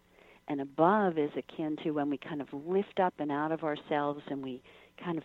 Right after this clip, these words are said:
fly overhead and look down and we witness, you know, the drama of it all, but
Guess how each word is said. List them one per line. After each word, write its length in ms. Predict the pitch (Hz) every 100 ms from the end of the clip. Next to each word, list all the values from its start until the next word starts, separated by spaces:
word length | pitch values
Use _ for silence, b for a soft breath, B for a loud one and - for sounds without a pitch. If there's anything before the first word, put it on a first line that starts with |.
| -
fly 260 | 233 156
overhead 400 | 151 143 147 156
and 140 | 147 143
look 160 | 147
down 180 | - 143
and 100 | 139
we 120 | 139
witness, 520 | 131 131 139 165 170 196 - - _ _ _
you 120 | 160
know, 340 | 151 147 151 156 -
the 80 |
drama 520 | 151 151 147 165 180 -
of 160 | 160 160
it 100 | 156
all, 280 | 151 151
but 180 | 165 156